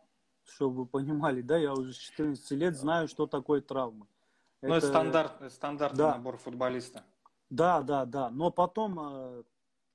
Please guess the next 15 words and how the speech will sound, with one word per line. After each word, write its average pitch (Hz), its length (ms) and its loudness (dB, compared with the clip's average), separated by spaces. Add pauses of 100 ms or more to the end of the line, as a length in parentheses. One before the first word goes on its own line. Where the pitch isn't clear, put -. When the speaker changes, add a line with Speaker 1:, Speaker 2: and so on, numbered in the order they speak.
(240)
Speaker 1:
э, 120 560 -10
когда 143 320 4
уже 156 220 0
на 151 120 0
единоборство 160 720 -2
ходил, 139 460 -6 (100)
ничего 180 400 -6
не 185 180 -4
изменилось. 175 640 -6
То 151 120 0
есть 135 140 0
бери 170 240 -2
больше, 180 340 0
кидай 160 340 0
дальше. 139 400 -8